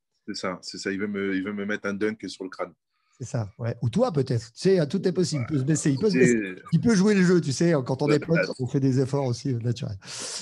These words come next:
Speaker 1: Moi,
Speaker 2: En
Speaker 1: j'ai
Speaker 2: tout
Speaker 1: vu
Speaker 2: cas,
Speaker 1: une
Speaker 2: c'est
Speaker 1: vidéo où son fils, euh, il a essayé de mettre un dunk. T'inquiète pas qu'il a essayé. <laughs>
Speaker 2: <laughs> En tout cas, tout ça pour dire que quand on a besoin d'Aurélien Chitombi comme traducteur, on peut pas compter sur lui. C'est bien ça que tu veux souligner aujourd'hui.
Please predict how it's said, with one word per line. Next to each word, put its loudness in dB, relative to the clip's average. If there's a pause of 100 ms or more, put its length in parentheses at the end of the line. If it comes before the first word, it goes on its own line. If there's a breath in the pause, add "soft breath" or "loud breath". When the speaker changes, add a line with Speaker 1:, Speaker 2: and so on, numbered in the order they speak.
Speaker 1:
Moi, 0
Speaker 2:
En 4
Speaker 1:
j'ai 4
Speaker 2:
tout 6
Speaker 1:
vu 2
Speaker 2:
cas, 6
Speaker 1:
une 0
Speaker 2:
c'est 0
Speaker 1:
vidéo 4
où 4
son -6
fils, -10
euh, 0
il -4
a 0
essayé -4
de -6
mettre -2
un 0
dunk. -6 (180)
T'inquiète -14
pas -4
qu'il -10
a 0
essayé. -4
<laughs> -2
Speaker 2:
<laughs> -2
En 6
tout 2
cas, 0
tout 2
ça 2
pour 4
dire 4
que 0
quand 2
on 4
a 4
besoin 4
d'Aurélien 4
Chitombi 2
comme 2
traducteur, 2
on 0
peut 0
pas 0
compter 0
sur 0
lui. 2
C'est -2
bien 2
ça 0
que -8
tu -2
veux 2
souligner 2
aujourd'hui. 2